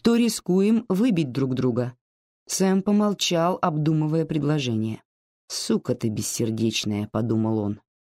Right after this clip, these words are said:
Решила, что он вряд ли наберёт особую поддержку, и собралась списать его без отлагательств.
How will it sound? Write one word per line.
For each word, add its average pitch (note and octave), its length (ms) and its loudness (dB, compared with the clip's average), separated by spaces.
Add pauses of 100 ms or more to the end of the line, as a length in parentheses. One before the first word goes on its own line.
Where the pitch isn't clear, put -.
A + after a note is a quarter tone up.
(240)
Решила, F#3 540 2
что F#3+ 220 -2
он F#3 140 4
вряд E3 440 0
ли F3 100 2
наберёт D#3+ 500 0
особую D3 520 -2
поддержку, C#3 840 -4 (400)
и D#3+ 80 4
собралась F3+ 460 2
списать F3+ 720 -2
его F3 380 2 (400)
без D3+ 140 4
отлагательств. F3 920 -2